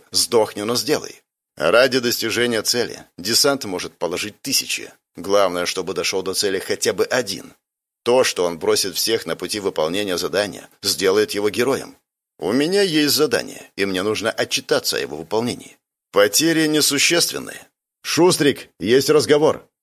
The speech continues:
крикнул я в общий канал, прерывая опасный диалог. Уходить от такой темы нужно было немедленно. Он решил сбежать, чтобы выжить.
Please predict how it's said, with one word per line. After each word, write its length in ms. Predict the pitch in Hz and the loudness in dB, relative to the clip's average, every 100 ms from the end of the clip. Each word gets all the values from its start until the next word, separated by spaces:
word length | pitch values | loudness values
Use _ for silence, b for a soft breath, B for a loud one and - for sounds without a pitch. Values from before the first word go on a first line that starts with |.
| _ - | _ -10
крикнул 380 | 104 90 92 85 | -8 -6 -2 2
я 160 | 87 | 2
в 80 | 80 | 2
общий 220 | 82 - | -2 -2
канал, 440 | - 85 110 101 - _ | -4 0 0 -2 -8 _
прерывая 540 | 170 165 123 117 113 | 0 2 2 2 0
опасный 480 | - - 85 80 87 | -2 -2 -2 -2 -4
диалог. 480 | 87 82 - - - _ _ _ | 0 -2 -2 -14 -20 _ _ _
Уходить 520 | 101 104 107 101 113 | -2 2 0 2 -2
от 140 | 107 - | -2 0
такой 300 | 107 104 98 | 0 0 -2
темы 360 | 87 95 107 | 2 2 2
нужно 320 | 80 80 80 | -2 -4 -4
было 200 | 73 90 | -2 0
немедленно. 640 | 101 120 143 73 - - - _ _ _ - | 2 2 2 -2 -12 -16 -20 _ _ _ 0
Он 220 | 110 113 | 0 2
решил 380 | 110 104 117 110 | 0 -2 -2 -4
сбежать, 500 | 76 127 117 127 - | 0 0 4 2 2
чтобы 300 | - 73 98 | -6 -2 -2
выжить. 380 | 92 - - | -2 -8 -16